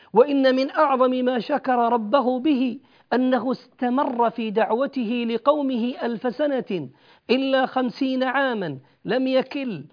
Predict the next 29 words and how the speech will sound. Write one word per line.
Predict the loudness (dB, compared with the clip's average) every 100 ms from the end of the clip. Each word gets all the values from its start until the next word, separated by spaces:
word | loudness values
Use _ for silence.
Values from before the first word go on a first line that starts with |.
| _ -4
لم | -2 0
يمل، | 2 2 2 0 0 -4 -10 _ _ 2
لم | 2 4
يحصل | 0 -4 -6 -4
منه | -2 -2 0
من | 0 -2
الضجر | -4 2 2 4 2 0 -4 -10 _ 2
أو | 2
العتاب | 2 -2 -2 2 2 2 -2 -4 -10 -4
إلا | -2 0 0
بعد | 0 0
هذه | -2 -2 -4 -6
المدة | -6 -8 -8 -10 -10 -14 -12
كلها، | -10 -8 -8 -10 -4
ألف | 0 0 -2 -4
سنة | -4 -4 -2 -2 -2 -6 _ _ -10
إلا | -6 0 0
خمسين | 0 -4 -2 -2 -2
عاما، | -2 0 0 0 -4 -6 -12 2
وهو | 2 4
يدعو | 2 0 -2 -4
إلى | -4 -4
الله | -2 0 0 0
عز | -6 -8 -6
وجل | -6 -4 -2 -2 -4 -12 _ _ _ _ _ _ _ 0
مع | 2 2 -2 -6 _ _ _ _
ما | -6 -4
يقابل | -4 -6 -4 -4 -4 -8
به | -6 -6 -6 -8